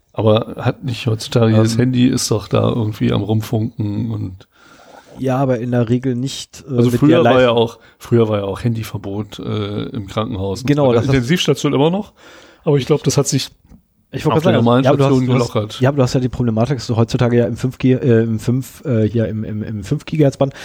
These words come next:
Speaker 2: und im zwei Komma vier Gigahertz Band unterwegs bist mit deinem Telefon, wenn's W lan dann hat. Ähm,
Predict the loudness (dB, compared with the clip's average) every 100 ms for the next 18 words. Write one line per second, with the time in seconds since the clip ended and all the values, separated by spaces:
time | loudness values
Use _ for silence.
0 | -14 -2 0 0 0 0 0 0 2 2
1 | 2 0 0 -4 -4 -4 -2 -2 -4 -4
2 | -2 -2 0 0 0 -2 -2 -4 -10 -2
3 | 0 2 0 0 0 -2 -8 -20 -18 -12
4 | -10 0 2 2 -2